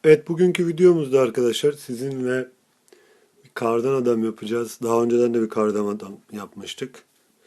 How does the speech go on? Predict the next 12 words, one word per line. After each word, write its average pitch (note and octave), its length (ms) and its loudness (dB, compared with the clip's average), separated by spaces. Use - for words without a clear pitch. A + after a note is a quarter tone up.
Yeni A2 300 -6
bir A#2+ 100 -2
kardan A2+ 340 -2
adam G2+ 260 -8
yapacağız. G#2 580 -14
Bir C3+ 80 -10
önceki D#3 580 -6
biraz D3 280 0
üstten C3+ 460 -6
çektiğimizden B2+ 840 -10
dolayı A#2 300 -4
sanırım, A2 440 -8